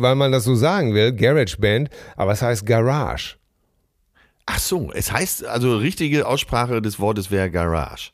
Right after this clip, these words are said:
Speaker 1: Ja, ja, genau.
Speaker 2: Warum?
Speaker 1: Ja, weil es so ausgesprochen wird.
Speaker 2: Okay, gut, akzeptiert.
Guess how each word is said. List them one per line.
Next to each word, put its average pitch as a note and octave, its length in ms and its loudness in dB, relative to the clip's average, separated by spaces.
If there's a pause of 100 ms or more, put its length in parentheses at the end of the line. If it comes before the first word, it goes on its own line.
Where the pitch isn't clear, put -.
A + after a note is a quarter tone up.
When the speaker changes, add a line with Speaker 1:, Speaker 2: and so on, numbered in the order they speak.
(160)
Speaker 1:
Ja, C#3+ 280 4
ja, A2+ 300 2
genau. G#2 440 0 (840)
Speaker 2:
Warum? G2 380 -2 (640)
Speaker 1:
Ja, G#2+ 160 2
weil E2+ 120 2
es F2 60 -6
so G#2+ 100 0
ausgesprochen D#2+ 680 -2
wird. D#2+ 280 -2 (120)
Speaker 2:
Okay, G#2 360 -4
gut, F#2 260 -2
akzeptiert. A#2 840 -6